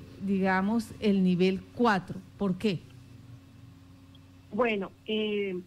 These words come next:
Speaker 2: todo obedece, pues, a un estudio técnico que se realizó desde Prosperidad Social, en donde, pues, con base en los análisis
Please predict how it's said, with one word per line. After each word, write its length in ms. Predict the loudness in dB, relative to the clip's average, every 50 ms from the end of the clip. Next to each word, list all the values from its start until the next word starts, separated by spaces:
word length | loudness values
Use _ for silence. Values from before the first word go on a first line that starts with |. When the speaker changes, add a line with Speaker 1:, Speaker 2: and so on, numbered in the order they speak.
| -14 -10 -4
Speaker 2:
todo 280 | -4 -2 -2 -2 -4
obedece, 520 | -4 -4 -4 -4 -4 -6 -6 -8 -10 -12 -12 -10
pues, 180 | -10 -10 -8 -6
a 60 | -4
un 80 | -4
estudio 400 | -4 -6 -6 -6 -4 -2 -2 -4
técnico 680 | -2 -2 -2 -2 0 -2 -2 -4 -4 -6 -6 -6 -8 -8
que 140 | -8 -8
se 100 | -6 -6
realizó 460 | -4 -4 -4 -4 -4 -6 -6 -4 -4 -4
desde 180 | -2 -2 -4
Prosperidad 640 | -4 -2 -4 -6 -4 -4 -4 -4 -2 -2 -2 -4 -4
Social, 460 | -6 -8 -6 -2 0 0 0 0 -2 -8 -14 -8 -4
en 80 | -2
donde, 200 | -2 -2 -2 -4
pues, 200 | -6 -6 -6 -6
con 300 | -6 -4 -4 -2 -2 -2
base 500 | -2 -2 -2 -4 -6 -6 -6 -6 -6 -4 -6 -6
en 100 | -6 -4
los 160 | -6 -6 -8
análisis 640 | -8 -6 -6 -6 -6 -6 -8 -4 -2 -2 -2 -2